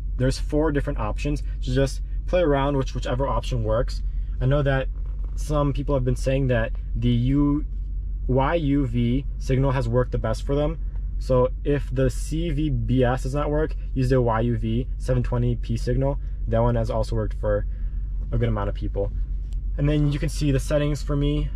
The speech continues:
I have left everything on off for the most part until we get to the, um,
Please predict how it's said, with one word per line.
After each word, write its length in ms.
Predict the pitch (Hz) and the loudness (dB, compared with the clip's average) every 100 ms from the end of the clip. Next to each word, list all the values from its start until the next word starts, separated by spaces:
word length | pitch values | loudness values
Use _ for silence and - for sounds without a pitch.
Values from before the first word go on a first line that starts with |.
| - | -2
I 60 | |
have 240 | 127 127 127 - | 0 0 0 0
left 240 | 135 135 | 0 2
everything 340 | 131 127 139 | 0 0 0
on 120 | 120 117 - | 0 0 0
off 280 | 156 151 | 2 0
for 100 | - | 0
the 80 | 147 | 0
most 280 | 151 151 - | 2 2 0
part 240 | 165 156 151 | 0 0 0
until 300 | 123 - 135 | -2 0 2
we 120 | 127 | 2
get 220 | 123 123 - - | 4 2 0 -6
to 360 | - 123 123 120 - - - | 0 2 2 0 -2 -4 -4
the, 480 | 107 107 110 107 104 - - - - - - - - - | -2 0 2 2 2 -2 -4 -4 -4 -2 -2 -2 -4 -2
um, 500 | 107 92 90 87 87 | 0 0 0 -2 -4